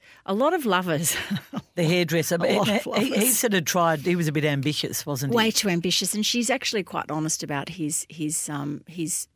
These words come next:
Speaker 1: uh, his bad decisions and his way with people. He was quite rude and abrupt and, y-, you know, a, a, an American would never say this, but an English person would say incredibly common.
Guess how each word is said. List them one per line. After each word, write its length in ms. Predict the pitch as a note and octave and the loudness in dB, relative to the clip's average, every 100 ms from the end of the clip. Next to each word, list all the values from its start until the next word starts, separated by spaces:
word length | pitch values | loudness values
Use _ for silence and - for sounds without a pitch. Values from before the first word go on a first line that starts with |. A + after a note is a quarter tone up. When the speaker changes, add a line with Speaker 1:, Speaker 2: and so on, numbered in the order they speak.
| _ | _
Speaker 1:
uh, 280 | - D3 C3+ - _ - - - - - _ | -8 -4 -6 -8 _ -14 -14 -18 -20 -20 _
his 240 | G#3+ F3+ - _ _ | -6 -6 -8 _ _
bad 260 | F#3+ F#3 F3 | 0 0 0
decisions 560 | - F3+ D#3+ E3 D#3+ | -2 -2 -2 0 0
and 140 | D#3 D3 | -2 -2
his 180 | D#3 | -4
way 300 | E3 D#3+ D#3+ | -2 0 0
with 180 | D#3 D#3 | 0 -2
people. 320 | - D3+ - | -4 -10 -10
He 140 | D3+ E3+ | -10 -8
was 160 | E3 | -8
quite 300 | - - F3+ - | -8 -4 -4 -4
rude 200 | D#3 D3 | -4 -2
and 140 | D3 C#3+ | -2 -6
abrupt 400 | C#3 D#3 - D#3 | -4 -6 -4 -4
and, 200 | D#3 - _ _ - | -4 -4 _ _ -16
y-, 160 | F#3 | -12
you 80 | F3+ | -6
know, 160 | D3+ C3 - _ _ - | -6 -6 -14 _ _ -16
a, 80 | - | -10
a, 100 | - - | -10 -8
an 120 | F3 | -4
American 440 | D#3+ D#3+ D#3+ E3 E3 | 0 2 0 -2 -4
would 140 | C#3+ | -4
never 180 | D#3 C#3 | -4 -4
say 200 | - D#3 | -4 -4
this, 180 | C#3+ C#3+ | -6 -6
but 160 | - | -6
an 120 | D3 D3+ | -4 -2
English 300 | D3+ D3+ - | -2 -4 -6
person 340 | C#3+ C#3 C#3+ | -6 -6 -6
would 120 | D3 | -8
say 180 | - D3 | -8 -6
incredibly 460 | C#3+ - D3+ C#3+ D3+ | -8 -6 -8 -8 -10
common. 520 | - D3+ C#3+ A#2 | -8 -6 -4 -6